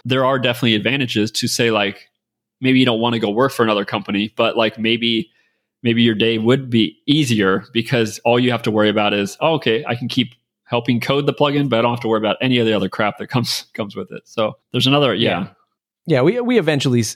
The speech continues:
Speaker 2: we eventually see these, these founders come back around, right? They, they do their year stint or two years at, at the company, whatever the contract states, and they're back again
Speaker 1: Yep.
Speaker 2: developing something all over again. That, it really depends on, on your taste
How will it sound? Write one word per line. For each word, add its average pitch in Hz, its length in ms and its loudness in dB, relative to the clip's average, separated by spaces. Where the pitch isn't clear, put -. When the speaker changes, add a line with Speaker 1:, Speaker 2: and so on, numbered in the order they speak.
Speaker 2:
we 226 140 0
eventually 127 400 2
see 117 320 2
these, 113 480 -2
these 120 180 2
founders 107 380 -2
come 107 180 0
back 101 240 -2
around, 113 300 -2
right? 127 180 4
They, 117 140 2
they 117 200 -2
do 127 160 4
their 123 160 4
year 120 280 4
stint 120 480 2
or 113 100 0
two 123 220 0
years 117 420 2
at, 110 220 0
at 110 140 0
the 113 60 0
company, 110 460 0
whatever 117 340 -2
the 113 160 -2
contract 110 560 -2
states, 117 380 -2
and 143 320 -4
they're 165 140 0
back 151 240 0
again 139 240 0
Speaker 1:
Yep. 123 40 0
Speaker 2:
developing 113 460 0
something 120 480 -2
all 123 220 2
over - 180 -6
again. 107 240 -6
That, 127 280 2
it - 20 0
really 170 200 6
depends 120 360 4
on, 110 300 2
on 104 140 -2
your 104 120 -6
taste - 420 -8